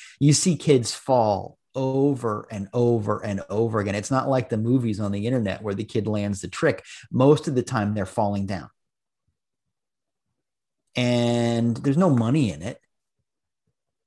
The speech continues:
or anything. They just do it because it feels so good to do it. It's such a, such a powerful thing to get good at something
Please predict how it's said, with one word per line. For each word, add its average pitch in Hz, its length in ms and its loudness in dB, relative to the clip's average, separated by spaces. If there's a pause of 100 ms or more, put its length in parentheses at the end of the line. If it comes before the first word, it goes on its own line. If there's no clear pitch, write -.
(380)
or 113 140 -4
anything. 110 640 -4 (280)
They 123 220 0
just 139 300 -2
do 170 240 4
it - 180 -6
because 120 260 -8
it - 160 -8
feels 151 420 0
so 120 300 -2
good 107 380 -2
to 95 80 -10
do 95 320 -2
it. 82 120 -12 (460)
It's 123 220 0
such - 280 4
a, 160 120 4 (180)
such - 240 2
a 170 40 2
powerful 160 600 2
thing 135 320 -2
to 113 100 -4
get 113 300 -2
good 113 200 0
at - 120 -6
something - 400 -10